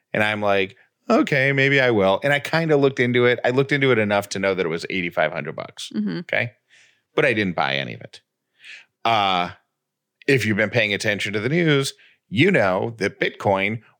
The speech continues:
Speaker 1: went from wherever it started twenty twenty at to about a month ago,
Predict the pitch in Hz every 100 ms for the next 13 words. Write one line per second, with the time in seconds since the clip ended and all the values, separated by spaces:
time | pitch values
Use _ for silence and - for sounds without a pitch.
0 | 104 117 123 113 107 101 110 110 98 -
1 | - 147 156 117 - 101 87 98 92 90
2 | 92 92 - - _ - 123 110 110 101
3 | 107 98 139 143 127 135 135